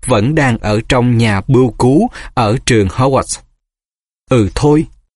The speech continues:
thì đỡ vác thêm cái lồng cú của con Hedwig." Nó nắm một đầu của cái rương và kéo được nửa đường về phía cửa, thì một giọng nói lén lút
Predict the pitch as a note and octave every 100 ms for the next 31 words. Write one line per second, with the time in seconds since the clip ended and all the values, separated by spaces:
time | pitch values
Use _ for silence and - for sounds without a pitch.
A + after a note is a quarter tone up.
0 | _ _ - C#3 A2+ A2 A#2+ G#2 A2 F#3
1 | F#3+ - C#3 B2+ D#3+ C3 G2+ - C3 F#3+
2 | C#3+ C3+ C3 G#2+ C#3+ C#3+ G#2+ _ _ _
3 | _ _ _ _ B2 C3 C#3+ D#3 G3 C3
4 | - B2+ A#2+ G#2 - _ - G2+ G2 -
5 | D3 D#3+ D#3+ D3 C3 _ _ - B2 G#2+
6 | G2 - D3 G#3 C#3+ - A#2 A2 G2+ E3
7 | D3+ A2 F#2+ A#2 F#2+ - D#3+ - G2 C#3+
8 | - _ _ - B2 G2+ G#2 - A2 G#2
9 | F#2+ A2 A#2 D#3 D3+ C#3 D#3 F3+ A3+